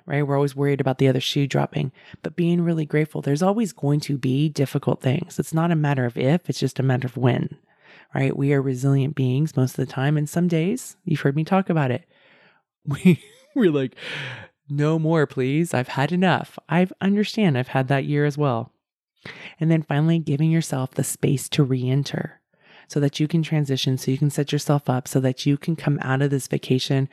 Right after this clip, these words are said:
refreshed, refueled, and ready to go, so that you can go and live this amazing life that you have back at home. All right, my friends,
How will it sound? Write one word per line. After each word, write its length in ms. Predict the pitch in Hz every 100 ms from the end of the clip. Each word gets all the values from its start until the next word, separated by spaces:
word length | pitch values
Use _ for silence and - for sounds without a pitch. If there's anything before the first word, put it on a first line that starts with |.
| - - - -
refreshed, 680 | 147 139 - 147 139 - -
refueled, 640 | 143 127 - 139 135 131
and 180 | 135 131
ready 240 | 127 127
to 100 | 127
go, 520 | 127 123 123 139 160 - - - -
so 180 | - 135
that 200 | 135 -
you 160 | 135
can 160 | 131 135
go 340 | 131 123 123 -
and 440 | 127 127 123 127 - - - _
live 400 | 151 131 135 127
this 200 | 123 127
amazing 360 | 131 127 127 127
life 260 | 127 139 -
that 200 | - -
you 80 |
have 460 | 127 - 120 127 -
back 240 | 120 117
at 80 | 139
home. 320 | - 131 139 - _ _ _ _ _ - - - - -
All 80 | 143
right, 200 | 151 -
my 140 | 139
friends, 480 | - 127 127 127